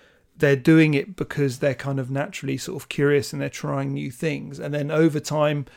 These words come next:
a few other people hatch, you know, they, they see this trend and they follow it because it, it's, they are inspired by it. And when the sort of cool people are starting to kind of follow and do this trend, it's growing slowly. And then over time, because of their kind of reputation and influence, it will grow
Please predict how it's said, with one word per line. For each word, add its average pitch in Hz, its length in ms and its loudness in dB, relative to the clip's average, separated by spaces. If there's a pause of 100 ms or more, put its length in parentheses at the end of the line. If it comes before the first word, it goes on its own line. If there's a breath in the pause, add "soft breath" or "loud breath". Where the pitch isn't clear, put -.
(300 loud breath)
a 151 80 -8
few 147 240 0
other 143 160 2
people 143 400 -6
hatch, - 460 -8
you - 80 -6
know, 143 140 -2
they, 143 160 0
they 147 180 0
see 156 260 -2
this 143 240 -2
trend 143 440 0
and 135 120 2
they 127 120 0
follow 139 340 2
it 147 140 0
because 135 260 -4
it, 143 100 -4
it's, - 320 -10
they 139 180 0
are 139 360 0
inspired 147 560 0
by 143 240 -2
it. 277 120 -6 (520 loud breath)
And 147 100 -4
when 143 140 0
the 139 140 -2
sort 151 200 -4
of 135 140 -6
cool 165 260 2
people 147 400 -4
are 131 60 -2
starting 156 380 -4
to 131 100 -10
kind 135 220 -4
of 123 80 -6
follow 135 340 0
and 127 160 -2
do 143 160 2
this 131 180 -2
trend, 123 340 -4
it's - 120 -8
growing 143 460 2
slowly. 156 720 -2 (600 loud breath)
And 147 140 -2
then 147 140 2
over 139 200 2
time, 147 680 -4
because 139 300 -8
of 135 120 -4
their 139 220 -2
kind 135 240 -8
of 123 80 -8
reputation 139 680 -6
and 139 140 -4
influence, 151 400 -6
it 202 100 -8
will 147 140 -4
grow 143 560 0